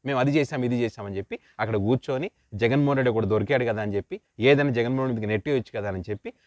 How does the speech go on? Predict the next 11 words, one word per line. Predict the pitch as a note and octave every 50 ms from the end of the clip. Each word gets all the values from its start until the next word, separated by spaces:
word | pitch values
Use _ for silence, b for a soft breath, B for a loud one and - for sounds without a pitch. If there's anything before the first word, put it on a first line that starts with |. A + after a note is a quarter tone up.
| _ -
అక్కడ | A2+ A#2 A#2
కూర్చొని | A2 A#2 B2+ - D#3 C#3+ A#2+
వెకిలి | G2+ G#2 G#2 C3+ A#2+ - -
చేష్టలు, | G#2+ G2+ - B2+ B2 A#2
వెకిలి | G2 G2+ F#2+ A2+ A2 G#2
నవ్వులు, | G#2+ G#2+ C#3+ D3+
మళ్ళీ | C3 A#2+ A#2+ A2+
స్క్రిప్ట్లు | - - C#3 C3 - - G3 F#3
అదిరిపోయాయని | A2+ A#2 C3 D#3 C3+ D3+ C3+ B2+ B2 A#2+ A2 G#2
చెప్తాను | G2 F2 - - F2+ F2+ E2+
మీరు. | E2 E2 F#2 G2 F2+